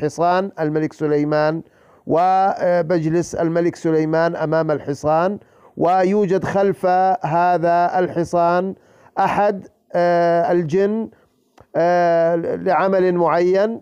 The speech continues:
آه، نلاحظ الكراسي والمقاعد أمام الحصان. صحيح أن الصورة غير واضحة كثيرا بسبب التصوير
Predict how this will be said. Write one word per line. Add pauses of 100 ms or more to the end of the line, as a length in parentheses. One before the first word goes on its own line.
(920)
آه،
نلاحظ
الكراسي
والمقاعد
أمام (120)
الحصان.
صحيح
أن
الصورة (380)
غير
واضحة
كثيرا
بسبب
التصوير